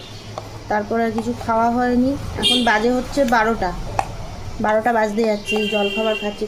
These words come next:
কত কাজবাজ করলাম। এই যে বিছানাপত্র দেখো আমার গোছানোও হয়ে গেছে, এই যে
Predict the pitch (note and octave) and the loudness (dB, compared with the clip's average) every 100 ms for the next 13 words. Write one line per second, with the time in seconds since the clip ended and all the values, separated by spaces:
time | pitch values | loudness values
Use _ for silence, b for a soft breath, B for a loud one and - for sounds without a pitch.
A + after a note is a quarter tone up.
0 | G#3+ G#3 A3+ A3 G3+ A3 A#3 - A#3+ A#3 | -2 -2 -2 -2 0 -2 -2 -2 -2 2
1 | A#3+ A#3 A3 A3+ G#3 G#3+ A#3 A3 A3 A3+ | 2 0 0 -2 -2 -6 -6 -4 -6 -6
2 | - A3+ A3+ A#3+ A#3 A3 G#3+ G#3 A3 A3 | -4 -4 -2 -2 -2 -2 -4 -2 -2 0
3 | A3+ A#3 A3 G#3 G#3 G#3+ B3 C4 - - | 0 -2 -2 -4 -4 -4 -6 -12 -14 -20
4 | - - - - - G#3+ G3+ G3+ | -18 -18 -20 -20 -16 -14 -14 -16